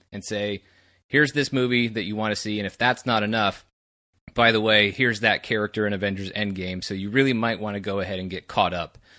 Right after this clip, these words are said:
uh, this weekend if you didn't check it out for the first week. So strategically, I think the timing of this makes total sense, and it makes more sense this week than it would have last week. That's just my,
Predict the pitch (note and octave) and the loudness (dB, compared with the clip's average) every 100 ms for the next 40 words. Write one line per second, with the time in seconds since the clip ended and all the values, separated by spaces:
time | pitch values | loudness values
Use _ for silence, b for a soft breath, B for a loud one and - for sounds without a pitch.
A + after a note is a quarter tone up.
0 | b - F#2 F#2 G2 - G#2 F#2+ F2+ E2 | b -6 -4 -4 -6 -4 -6 -4 -4 -4
1 | F#2+ G#2 G2 G2 F2 G#2+ F#2 F#2 F2+ - | -8 -8 -8 -8 -6 -4 -4 -4 -6 -6
2 | F2 - G#2 F#2+ - D#2+ - G#2+ F#2+ - | -12 -6 -6 -4 -8 -10 -8 -6 -6 -8
3 | F#2+ D3 D3+ D#3 D#3 D#3 D#3 b b _ | -2 -2 -2 -4 -2 -2 -4 b b _
4 | - A#2+ C3+ B2 C3 A#2 A2+ A2 G2+ G#2+ | -4 0 0 -2 -2 -2 0 -4 -4 -4
5 | - - - G#2 G#2 G2 - - C#3 A#2+ | -4 -8 -10 -6 -6 -6 -10 -6 -2 -2
6 | G#2+ - E2 - G2 G#2 G2+ G#2+ A#2+ - | -2 -6 -8 -10 -6 -6 -6 -4 -4 -4
7 | A#2+ A2 - A2 - G#2+ G#2 - _ b | -6 -6 -4 -4 -4 -4 -4 -6 _ b
8 | b b - G#2 G#2+ F2+ G2 G#2 F#2 G2 | b b -4 -2 -2 -4 -2 -2 -2 -2
9 | F#2+ F#2+ F2 - F#2+ G2+ G2 - - D2+ | -2 -4 -6 -12 -6 -2 -2 -2 -10 -16
10 | - G#2 A#2 - B2 - G2+ F#2+ F#2+ | -10 -2 -2 -2 -4 -4 -4 -4 -6